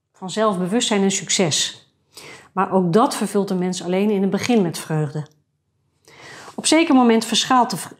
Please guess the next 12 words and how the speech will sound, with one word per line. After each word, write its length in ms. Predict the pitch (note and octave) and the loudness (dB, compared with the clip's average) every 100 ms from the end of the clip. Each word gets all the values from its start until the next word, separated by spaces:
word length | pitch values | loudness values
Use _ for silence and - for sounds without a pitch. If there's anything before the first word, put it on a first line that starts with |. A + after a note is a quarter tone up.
| _ | _
verschaalt 1080 | - - F#3+ - C#3 - A#3+ G#3 E3 - - | -18 -8 -4 -4 -4 0 2 2 0 -6 -8
de 160 | F3+ E3 | -4 -4
vreugde 420 | - G#3+ G#3+ G3 | 2 2 2 0
daarover. 600 | D#3+ D#3 D#3 D3 C#3+ D#3 - _ _ _ _ _ _ - - - | -2 -2 -2 -6 -6 -10 -12 _ _ _ _ _ _ -20 -20 -2
De 180 | G3 G3+ | -2 2
koe 340 | F4 D#4 D#4 | 6 8 8
is 100 | A3+ | 4
het 120 | G#3+ | 4
beeld 220 | G3 G#3 G3+ | 4 4 4
van 120 | G#3+ | 0
de 60 | |
vruchtbaarheid. 880 | - C#4+ D4+ G3+ D3+ D3+ D3+ - - | 2 2 2 2 0 0 -4 -8 -16